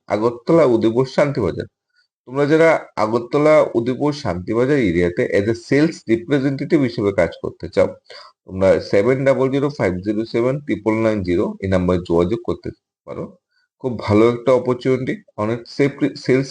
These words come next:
রিপ্রেজেন্টেটিভ কাজটা কিন্তু পার্ট টাইমে করা যায়। তোমরা যদি হাতে অন্য ধরনের চাকরি বা ব্যবসা করে থাকো, সাথে এটা কিন্তু পার্টিকুলার পার্ট টাইম হিসেবে কাজটা করতে পারো।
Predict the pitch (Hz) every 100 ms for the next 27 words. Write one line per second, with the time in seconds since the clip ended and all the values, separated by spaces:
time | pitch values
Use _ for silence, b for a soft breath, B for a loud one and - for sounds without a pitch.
0 | 135 139 139 143 135 127 - 117 - 123
1 | 127 127 175 104 98 - 135 127 120 101
2 | 113 202 - 104 104 98 95 101 101 101
3 | _ b _ _ 90 87 131 110 104 107
4 | 107 107 104 104 104 110 127 113 104 90
5 | 90 - 110 98 85 95 208 202 - -
6 | 98 95 92 98 143 - 95 - 107 113
7 | 117 87 - 110 139 117 - 117 156 87
8 | - 95 - - 85 - 123 95